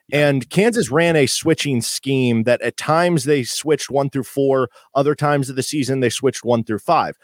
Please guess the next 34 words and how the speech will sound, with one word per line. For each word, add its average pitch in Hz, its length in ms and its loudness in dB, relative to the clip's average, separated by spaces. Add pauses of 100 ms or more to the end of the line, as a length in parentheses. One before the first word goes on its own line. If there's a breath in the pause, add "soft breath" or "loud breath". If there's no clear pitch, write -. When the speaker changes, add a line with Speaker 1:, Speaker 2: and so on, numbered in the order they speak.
(180 soft breath)
Speaker 2:
So - 140 -4
there 202 80 4
were 220 80 4
times 175 380 0
when 151 100 2
he 127 160 -2
would 160 160 0
get 143 180 -2
guarded 139 480 0
on, 123 460 0 (200)
you 123 60 -6
know, 127 80 2
like 127 140 2
an 131 80 0
Adam 139 240 2
Flagler 131 640 0
or 131 200 2
an 123 60 0
L 135 120 2
J 123 160 0
Cryer, 165 240 0
like 135 160 0
one 170 140 0
of 160 60 -2
these 131 160 -2
guards 147 320 0
who 131 100 -6
could 117 100 -6
really 131 180 2
score 160 340 -4
at 143 80 0
the - 60 -6
collegiate 110 380 -4
level, 160 400 0